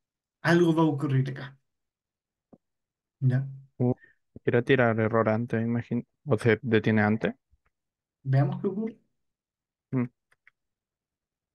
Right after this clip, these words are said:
Speaker 2: Ok. Eh, uy. Dale. Tú.
Speaker 1: Entonces,
Speaker 2: Y
Speaker 1: con
Speaker 2: ese, ese sí
Speaker 1: S batch, ejercicio cuatro punto yo.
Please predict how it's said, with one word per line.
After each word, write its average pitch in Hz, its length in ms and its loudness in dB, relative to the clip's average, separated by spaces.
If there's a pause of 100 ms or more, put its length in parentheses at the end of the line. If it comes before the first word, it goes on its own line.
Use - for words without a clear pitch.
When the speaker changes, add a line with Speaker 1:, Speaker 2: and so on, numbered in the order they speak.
(100)
Speaker 2:
Ok. 139 240 -4
Eh, 117 1600 -4 (920)
uy. 113 120 0 (960)
Dale. 113 300 -2 (1160)
Tú. 117 160 -2 (1600)
Speaker 1:
Entonces, 135 420 -2
Speaker 2:
Y 143 180 6
Speaker 1:
con - 0 -
Speaker 2:
ese, 170 160 4 (220)
ese 160 140 6
sí 220 100 6
Speaker 1:
S 165 140 6 (100)
batch, - 40 -20 (1500)
ejercicio 143 640 0
cuatro 139 240 4
punto 127 260 0
yo. - 200 -8